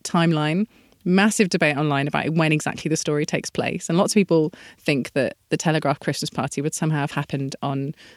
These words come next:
the Friday before Christmas, which in two thousand and six would have been the twenty-second of December.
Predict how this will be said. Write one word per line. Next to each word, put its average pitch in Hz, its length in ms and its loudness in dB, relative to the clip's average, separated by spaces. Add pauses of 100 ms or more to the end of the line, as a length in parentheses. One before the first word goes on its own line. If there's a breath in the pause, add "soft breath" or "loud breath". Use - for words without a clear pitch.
the 151 80 0
Friday 147 400 2
before - 220 -4
Christmas, - 440 -6
which - 220 -2
in 165 80 0
two 175 100 -2
thousand 160 280 -2
and 156 60 -2
six - 360 -4
would 170 80 0
have 156 60 -2
been 151 280 -4 (140)
the 165 100 -2
twenty-second 147 680 -4
of 139 180 -8
December. 208 500 2